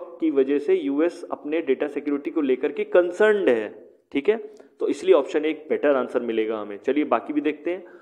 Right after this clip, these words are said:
ऑप्शन बी देखते हैं, "China operates its market size to empower local companies and force greater value additions within the country।" बहुत ही out of context बात होगी, फिलहाल अब ये passage को prove नहीं कर रहा है, लेकिन हाँ, इसको अगर मैं ऐड कर दूँ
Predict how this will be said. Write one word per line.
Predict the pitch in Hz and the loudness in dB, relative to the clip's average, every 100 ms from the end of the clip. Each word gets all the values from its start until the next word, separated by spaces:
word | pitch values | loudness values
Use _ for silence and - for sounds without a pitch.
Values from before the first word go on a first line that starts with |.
| _ - | _ -8
ऑप्शन | - - 160 | -8 -6 -4
बी | 156 | -2
देखते | 139 127 - | 2 0 0
हैं, | 117 113 | -10 -6
"China | 135 151 170 151 | -4 0 0 2
operates | 151 156 160 | 2 0 0
its | 151 139 | -2 0
market | 135 156 147 | 0 -2 -2
size | 135 139 - | -2 -2 -2
to | |
empower | 135 127 127 127 127 | -4 0 0 2 2
local | 135 185 180 | 2 2 2
companies | 160 143 147 151 | 2 0 -4 -4
and | 117 120 117 | -4 -8 0
force | 131 127 - | 0 0 -2
greater | 120 131 156 | 0 2 2
value | 135 127 135 | 2 0 2
additions | 123 123 135 120 | 0 0 -6 -6
within | 117 120 123 | -8 -4 -6
the | 123 | -4
country।" | 185 - 113 - - - - | -4 -4 -6 -8 -20 -14 0
बहुत | 185 | 2
ही | 190 | 4
out | 156 | 2
of | 175 180 | 0 0
context | 170 160 185 - | -2 0 -2 4
बात | 170 165 | 4 4
होगी, | 165 170 220 - - _ _ | 0 -2 -14 -16 -20 _ _
फिलहाल | - 135 143 175 | -4 0 4 4
अब | 170 | 6
ये | 175 170 | 6 6
passage | 156 143 170 | 2 2 0
को | 175 | -2
prove | - 156 170 | 2 2 4
नहीं | 175 | 0
कर | 170 170 | 2 0
रहा | 190 | -2
है, | |
लेकिन | 185 170 180 | 0 0 2
हाँ, | 170 | 2
इसको | 156 196 | 2 2
अगर | 180 190 | 2 4
मैं | 165 | 2
ऐड | 147 147 | 2 4
कर | 135 | 0
दूँ | 113 | 0